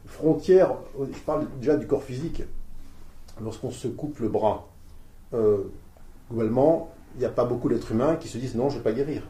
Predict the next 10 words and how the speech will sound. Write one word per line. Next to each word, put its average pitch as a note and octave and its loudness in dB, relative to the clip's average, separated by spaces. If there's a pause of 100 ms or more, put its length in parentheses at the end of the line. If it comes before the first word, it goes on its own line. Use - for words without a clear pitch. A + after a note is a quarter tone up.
(140)
Ils - -12
savent F#3 4 (140)
intuitivement C3+ 0
que G3 4 (500)
le A2+ 0
corps, F#3+ 8
là, A2+ 6
dans A2+ 0
sa, A2 4 (240)
euh, G2 2